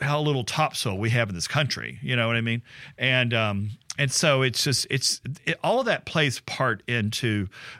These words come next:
the, into the, our living and how we eat and everything. And so we have to be conscientious of it. And, and what science has done is they figured out what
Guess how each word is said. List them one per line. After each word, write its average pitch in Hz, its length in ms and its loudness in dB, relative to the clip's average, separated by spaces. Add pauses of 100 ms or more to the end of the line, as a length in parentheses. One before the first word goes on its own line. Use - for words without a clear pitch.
the, 101 460 2
into 110 400 -2
the, 107 100 0
our 107 100 0
living 107 460 0
and 98 140 0
how 117 180 2
we 107 160 -2
eat 143 320 0
and 117 140 2
everything. 123 480 0
And 101 80 -2
so 113 300 0 (360)
we 131 120 4
have 139 160 4
to 131 80 -6
be 117 100 -2
conscientious 131 720 2
of 104 180 2
it. 107 140 -6
And, 107 320 0 (400)
and 120 160 2
what 131 160 0
science 156 400 2
has 123 120 -2
done 139 280 4
is 104 160 2
they 143 100 2
figured 135 380 2
out 107 280 2
what 120 440 0